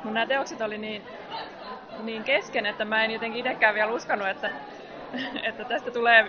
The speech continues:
vielä jotain. Niin se tuntui pelottavalta pyytää joku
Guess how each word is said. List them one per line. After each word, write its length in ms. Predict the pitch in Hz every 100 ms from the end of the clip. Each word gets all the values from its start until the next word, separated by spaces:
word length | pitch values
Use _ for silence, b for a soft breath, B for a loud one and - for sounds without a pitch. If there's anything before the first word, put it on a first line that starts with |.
| -
vielä 240 | 220 220
jotain. 560 | 226 233 247 269 302 320 -
Niin 180 | 233 233 - - -
se 100 | 214
tuntui 300 | 226 226 214 -
pelottavalta 540 | 220 220 208 185 190
pyytää 380 | 196 208 202 185
joku 360 | 190 190 202